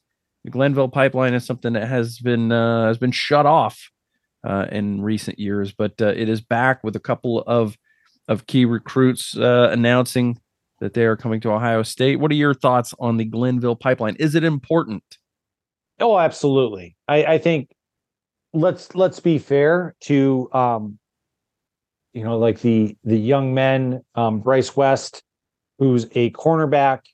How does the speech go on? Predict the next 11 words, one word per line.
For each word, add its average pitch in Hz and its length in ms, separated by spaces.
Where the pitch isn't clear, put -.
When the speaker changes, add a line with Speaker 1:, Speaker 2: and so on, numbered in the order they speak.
Speaker 2:
um, 113 280
listed 127 360
at, 120 180
you 123 100
know, 117 120
like, 113 200
in 107 60
terms 123 300
of, 110 340
you 117 120
know, 117 160